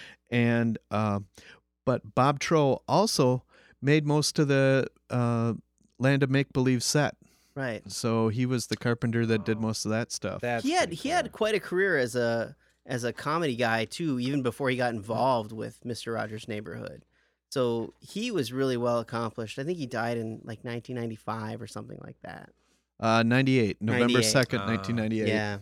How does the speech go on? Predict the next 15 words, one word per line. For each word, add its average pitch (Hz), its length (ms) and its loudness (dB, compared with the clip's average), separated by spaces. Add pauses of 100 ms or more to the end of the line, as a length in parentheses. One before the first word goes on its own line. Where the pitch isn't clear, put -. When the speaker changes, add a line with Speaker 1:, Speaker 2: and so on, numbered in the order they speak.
(140)
Speaker 2:
yeah. 107 420 -2
So 160 160 -4
he 190 220 -2
was 131 180 0
a 120 40 -4
good 110 240 -4
guy. 110 300 2 (220)
You 170 80 2
know, 165 120 6
another 170 220 4
Speaker 1:
Yep. 190 80 0
Speaker 2:
carpenter 190 380 2
on 185 100 2
the 185 80 0
show 185 280 -2